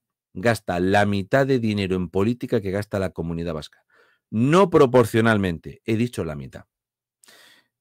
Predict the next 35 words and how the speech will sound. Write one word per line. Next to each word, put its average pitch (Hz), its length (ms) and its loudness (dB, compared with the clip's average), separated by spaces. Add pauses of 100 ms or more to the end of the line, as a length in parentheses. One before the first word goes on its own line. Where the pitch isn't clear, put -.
(140)
La 110 380 2
comunidad 123 280 2
autónoma 151 340 0
que 120 120 -6
tiene 123 180 -2
más 120 300 -4
entes 135 420 -6
propios 90 680 -4 (340)
y 113 80 -4
chiringuitos 101 580 -4
montados 95 480 -6
es 98 80 -12
Cataluña, 90 600 -6 (460)
la 90 180 -6
siguiente 82 420 -4
en 71 120 -12
votar. 82 340 -10 (460)
La 117 200 4
segunda, 156 560 -2 (180)
la 85 120 -12
comunidad 82 460 -8
vasca. 78 360 -12 (680)
Por 107 120 0
lo 110 80 2
tanto, 120 400 -2 (220)
más 104 200 0
de 98 100 -2
dos 85 160 -2
millones 98 420 -2
de 110 80 -2
vascos 120 300 -4
tienen 120 240 2
muchísimos 110 640 -2
más 90 180 -2
entes 120 380 -4